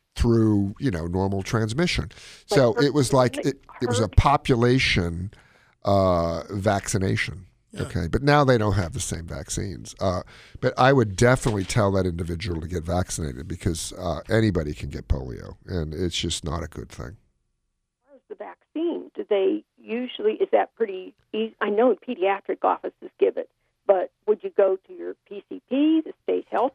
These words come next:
Speaker 1: Well,
Speaker 2: center,
Speaker 1: um,
Speaker 2: like to Walgreens? Or
Speaker 1: nobody carries it anymore.
Speaker 2: Okay.
Speaker 1: So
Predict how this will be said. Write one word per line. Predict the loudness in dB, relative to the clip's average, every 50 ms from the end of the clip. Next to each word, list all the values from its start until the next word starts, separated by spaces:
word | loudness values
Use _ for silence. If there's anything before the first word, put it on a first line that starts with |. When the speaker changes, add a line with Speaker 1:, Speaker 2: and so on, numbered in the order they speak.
| _ 4
Speaker 1:
Well, | 6 6 6 6
Speaker 2:
center, | 4 4
Speaker 1:
um, | 6 6 6 4 4 0
Speaker 2:
like | -2 -4 -2 -2
to | -4 -2
Walgreens? | 0 2 2 2 2 2 0 -2 -2 -2 -2 -2 -2 -4 -4 -4 _
Or | -2 0
Speaker 1:
nobody | 4 6 6 6 6 6 4 2 2
carries | 2 2 2 4 4 4 4 4 2 2 0 0
it | -2 -4
anymore. | -4 -6 -10 -10 -12 -12 -12 -12 -12 -14 -14 -16 -18 -20 _ _
Speaker 2:
Okay. | -2 -2 0
Speaker 1:
So | -2 -4 -4 0 2 4 4 4 4 2 0